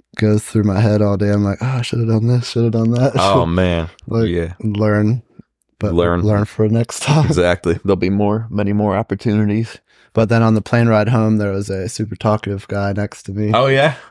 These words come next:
Speaker 1: And we had, it was weird, uh, 'cause we had, he lives in Nashville now, but he's from E-Town. So we had a lot of, like,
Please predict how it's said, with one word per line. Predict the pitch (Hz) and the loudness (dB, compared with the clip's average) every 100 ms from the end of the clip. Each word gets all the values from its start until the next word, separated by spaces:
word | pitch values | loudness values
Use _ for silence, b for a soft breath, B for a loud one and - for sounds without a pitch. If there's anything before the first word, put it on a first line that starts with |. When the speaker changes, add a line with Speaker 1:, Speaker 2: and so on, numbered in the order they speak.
| - | -4
Speaker 1:
And | 107 110 107 107 | 0 2 2 0
we | 113 123 | 2 2
had, | 117 107 - - | 2 0 -6 -2
it | |
was | 113 110 | 0 2
weird, | 117 117 101 - - - | 2 2 0 -10 -20 -4
uh, | 110 | -2
'cause | 107 107 104 | 0 0 0
we | 107 | 0
had, | 107 104 104 - | 2 0 -4 -4
he | 131 120 | 0 2
lives | 113 120 120 | 2 0 0
in | 104 | -2
Nashville | 107 110 - 107 | 0 0 -2 -2
now, | 107 110 | 0 0
but | 101 98 - - B B B B | -2 -4 -8 -18 B B B B
he's | - 110 104 107 | -2 2 2 0
from | - 110 107 | 0 2 2
E-Town. | 110 - 101 104 | 0 0 -2 -2
So | 110 | 0
we | 113 | 2
had | 135 | 2
a | 120 | 2
lot | 117 117 | 0 0
of, | 113 117 | 0 -2
like, | 110 | -4